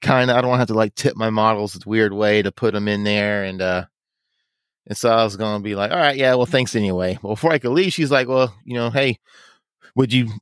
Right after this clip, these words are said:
you know, seventy-five?" And I was like, "Yeah, why not?" You twisted my arm. So I ended up getting it for seventy-five.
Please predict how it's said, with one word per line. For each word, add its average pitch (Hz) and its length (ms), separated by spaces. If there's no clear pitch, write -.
you 127 140
know, 117 220
seventy-five?" 117 800
And 98 100
I 95 100
was 92 120
like, 92 260
"Yeah, 480 300
why 233 260
not?" 117 300
You 190 60
twisted 190 340
my 165 160
arm. 95 420
So - 160
I 135 40
ended 131 160
up 107 40
getting 113 200
it 101 80
for 107 80
seventy-five. 92 720